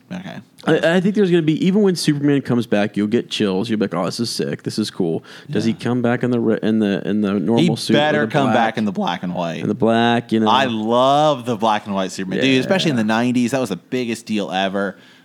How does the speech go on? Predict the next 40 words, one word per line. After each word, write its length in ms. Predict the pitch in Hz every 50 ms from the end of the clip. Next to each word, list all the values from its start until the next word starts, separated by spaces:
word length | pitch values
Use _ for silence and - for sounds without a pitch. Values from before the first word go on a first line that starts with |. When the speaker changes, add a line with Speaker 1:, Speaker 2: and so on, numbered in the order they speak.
| _ _
Speaker 1:
when 100 | - 104 -
Speaker 2:
Yeah, 60 | - 127
Speaker 1:
Superman 300 | 135 - - 120 113 107
Speaker 2:
it 20 |
Speaker 1:
died. 200 | 107 104 104 104
Speaker 2:
was. 120 | - 110 -
Speaker 1:
And 180 | 135 139 135 143
it 100 | 151 156
wasn't 220 | 190 208 214 214
just 120 | 185 165 -
that 80 | 139
he 60 | 117 101
came 280 | - - 123 117 110
back; 240 | 98 107 104 113 -
it 40 | 110
was 80 | 98
he 120 | 95 - 107
came 80 | 113
back 160 | 104 104 104 110
and 80 | 113
he 40 | 104
had, 80 | 98 92
like, 160 | 90 82 -
the 80 | -
longer 420 | 78 85 85 87 90 92 95 90 90
hair, 360 | 87 92 85 87 87 87 87 92
and 80 | 90
it 60 | 71 50
was 80 | - -
sick. 840 | - - - - - - - - 147 - - - - - - - - _ _ - -
Speaker 2:
Yeah. 420 | - 131 131 127 123 117 113 - - - -
Uh, 160 | 131 131 131 107
interesting 440 | 87 - - - 262 226 - -
fact 300 | - - 147 151 165 -
here. 100 | - 131 113
Did 160 | 107 113 135
you 80 | 190 220
know 100 | 247 240
that 200 | - - 135 -
Dean 560 | 117 120 127 135 139 139 139 135 131 135